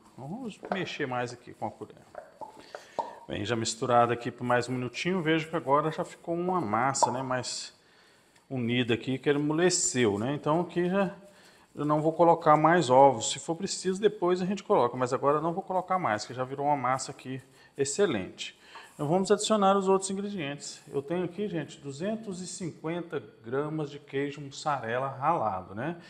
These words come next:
Então usei aqui quinhentos gramas de flocão, a gente põe a metade de queijo mussarela. Se você quiser dividir a receita, você divide também parte, a, a meia quantidade de mussarela, né? Vamos colocar, então,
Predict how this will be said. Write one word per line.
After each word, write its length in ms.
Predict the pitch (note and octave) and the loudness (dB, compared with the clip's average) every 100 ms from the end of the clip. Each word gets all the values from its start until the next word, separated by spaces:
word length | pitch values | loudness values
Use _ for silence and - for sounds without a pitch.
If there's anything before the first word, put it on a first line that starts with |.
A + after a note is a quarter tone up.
| - | -16
Então 160 | - C#3+ | -4 0
usei 300 | D#3+ C#3 E3 | 0 2 2
aqui 180 | D#3+ D#3 | 2 -4
quinhentos 400 | - D#3+ G3 D#3+ | -4 -2 -4 -4
gramas 280 | D3 D3+ D3 | -2 -2 -2
de 60 | |
flocão, 440 | - D#3+ D#3+ F3 F#3+ | 0 0 0 -2 -2
a 20 | |
gente 140 | F#3+ | -4
põe 160 | - F3+ | -4 -4
a 40 | |
metade 560 | F3+ G#3 - D3+ D#3 D#3 - _ _ _ | -4 -4 -2 -2 -2 -8 -16 _ _ _
de 180 | C#3 D3+ | -8 -6
queijo 300 | D3+ C#3+ C#3+ | -2 -2 -2
mussarela. 460 | C#3+ E3+ C3 A2 | -6 -2 0 0
Se 120 | G#2+ B2 | -4 -10
você 280 | B2 - | -10 -6
quiser 240 | D3 C#3 C#3 | -6 0 -2
dividir 340 | C3 C3+ C3 | -2 -6 -2
a 40 | C#3+ | -2
receita, 480 | E3 E3 F3+ F#3+ | -2 -6 -6 -6
você 260 | F#3+ G3 G#3 | -8 -10 -10
divide 360 | G3+ F#3+ E3+ E3 | -10 -8 -10 -10
também 200 | D3+ D#3 | -10 -8
parte, 300 | D#3+ D3+ E3 D#3+ - | -6 -8 -10 -14 -14
a, 600 | D3+ - - - - C#3 | -18 -18 -20 -20 -14 -10
a 20 | |
meia 280 | C3+ C#3 D3+ | -8 -6 -6
quantidade 520 | D#3+ E3 E3 E3 C3 | -6 -10 -6 -2 -2
de 60 | C#3+ | -4
mussarela, 520 | C#3+ - E3+ B2 - | -12 -8 -8 -8 -12
né? 200 | G#2+ D#3 F#3+ _ - - _ _ _ _ _ _ _ | -14 -14 -16 _ -20 -20 _ _ _ _ _ _ _
Vamos 220 | A#2 C3+ | -14 -14
colocar, 400 | - C3+ C#3 D3 | -10 -8 -4 -2
então, 380 | D#3 D3+ A2+ A2 | -2 -4 -8 -8